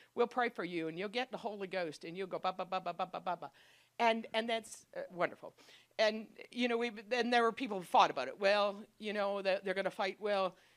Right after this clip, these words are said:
and they'll make a whole doctrine out of, "You're not filled with the Holy Ghost unless you pray in other tongues." This is initial evidence.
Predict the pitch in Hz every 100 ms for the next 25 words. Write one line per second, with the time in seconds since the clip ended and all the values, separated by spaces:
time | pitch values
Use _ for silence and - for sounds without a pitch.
0 | _ 196 202 202 202 196 208 175 190 180
1 | 180 180 170 175 - 170 156 180 214 214
2 | 214 202 185 214 202 190 175 185 175 -
3 | - 185 165 160 - 170 131 110 - _
4 | _ _ _ _ _ _ _ _ _ _
5 | _ - 196 180 190 180 180 196 180 170
6 | 113 - -